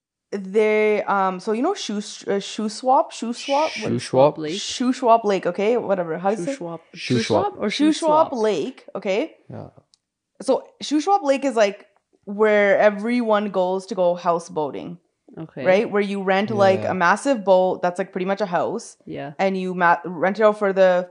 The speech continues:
Speaker 1: weekend, go on the boat, party, take it out into, like, the middle of the lake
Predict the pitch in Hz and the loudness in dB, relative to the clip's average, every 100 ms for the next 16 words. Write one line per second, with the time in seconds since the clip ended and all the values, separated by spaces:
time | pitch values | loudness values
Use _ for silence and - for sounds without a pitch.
0 | - 185 190 196 185 180 185 _ _ _ | -10 -8 -4 0 0 0 -4 _ _ _
1 | _ _ _ - 190 202 214 190 190 190 | _ _ _ -8 0 2 2 4 4 4
2 | - - 202 196 196 190 202 196 190 202 | 0 0 2 2 0 -4 -2 0 -2 0
3 | 190 190 190 190 180 185 185 _ _ - | -2 -2 0 0 0 -4 -6 _ _ -14
4 | 196 202 202 202 101 98 - | -4 2 4 2 -2 -6 -20